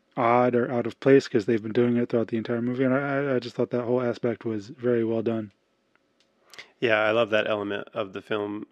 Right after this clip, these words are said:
Speaker 2: and I also like that they very, like, they, they tag, they tag each other's, uh, rhymes and raps and stuff.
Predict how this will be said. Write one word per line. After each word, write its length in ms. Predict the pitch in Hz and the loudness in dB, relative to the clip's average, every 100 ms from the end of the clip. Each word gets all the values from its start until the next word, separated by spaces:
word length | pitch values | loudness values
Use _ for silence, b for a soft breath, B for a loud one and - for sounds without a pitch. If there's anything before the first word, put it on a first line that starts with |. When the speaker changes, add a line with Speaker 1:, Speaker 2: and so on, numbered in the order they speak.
| - | -8
Speaker 2:
and 400 | 117 104 107 104 | -4 -2 -2 -2
I 100 | 113 | 4
also 240 | 107 - 104 | 4 4 2
like 200 | 98 - | 2 -2
that 180 | 98 87 | -8 -2
they 300 | 98 98 95 | 0 0 -2
very, 1000 | - 98 95 101 101 98 95 98 98 - _ _ _ _ _ _ _ - | -8 -10 0 2 2 0 -2 -6 -10 -16 _ _ _ _ _ _ _ -8
like, 200 | 139 135 | -2 0
they, 100 | - | 2
they 340 | 123 123 117 107 | 4 6 6 4
tag, 480 | - 120 - 76 - | 0 2 2 0 -4
they 140 | 143 135 | 0 2
tag 340 | - 127 117 | 4 4 2
each 160 | 107 - | -4 -4
other's, 560 | 110 107 104 - - - _ _ - _ - | -4 -4 -6 -8 -14 -18 _ _ -20 _ -4
uh, 200 | 110 101 - | -2 -2 -2
rhymes 480 | 104 104 98 98 | -2 0 -2 -4
and 80 | 101 | -2
raps 320 | 98 101 - 117 | 2 2 0 -6
and 160 | 107 | -4
stuff. 280 | - 110 | -2 -2